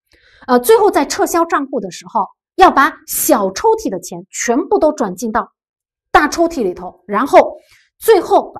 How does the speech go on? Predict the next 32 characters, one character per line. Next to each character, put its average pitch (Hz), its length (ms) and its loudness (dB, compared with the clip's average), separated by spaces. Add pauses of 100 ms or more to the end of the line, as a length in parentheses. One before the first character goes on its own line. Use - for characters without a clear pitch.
(160)
才 220 140 -6
能 226 160 -4
把 185 140 -6
这 208 120 -12
个 208 80 -8
大 208 140 -4
抽 208 180 -8
屉 202 160 -14
给 175 160 -20 (300)
撤 - 140 -4
销 208 200 -4
掉 208 200 -8
的 - 100 -16 (360)
啊。 196 160 -8 (460)
所 381 160 6
以， 370 180 6 (840)
如 339 240 -2
果 - 320 0 (320)
你 269 300 4
开 415 220 0
的 294 100 2
是 254 120 -2
小 190 220 -8
抽 226 220 -8
屉， 208 220 -18 (260)
要 269 160 6
提 - 240 -4
供 285 180 4
这 285 100 0
个 196 100 -4
大 302 260 0
抽 370 180 -2